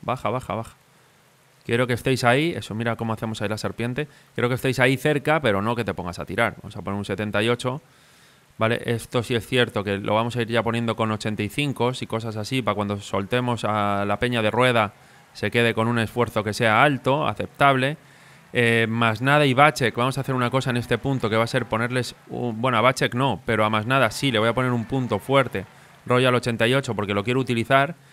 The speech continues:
Y Rubén Fernández por aquí, ¿qué has hecho, Chiqui? ¿Has cogido puntos o algo? No, no. No sé cómo habrá pasado, pero quedan seis ciclistas. Aquí se ha quedado,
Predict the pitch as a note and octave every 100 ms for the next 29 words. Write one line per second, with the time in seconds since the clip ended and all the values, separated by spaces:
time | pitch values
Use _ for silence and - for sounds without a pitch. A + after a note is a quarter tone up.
0 | - _ B2 B2+ C3 C3 B2+ B2+ B2+ A#2
1 | A#2+ A2+ C3+ A#2+ G#2+ C#3+ F3 E3+ C3+ C3+
2 | F#3 A#3 G#3 A2+ - A2+ B2+ A#2 C#3+ C#3
3 | B2 B2 D3+ F3 G3 - G2+ G2 - -
4 | - - - - - - - - - -
5 | - - G#2 G2 G#2 A2 G#2+ G#2+ A2 C#3
6 | C#3+ G#2+ C3 C3 A#2+ D3 - C#3 D3+ C#3
7 | D3 C3 A#2+ B2+ B2 B2+ B2 B2+ A#2+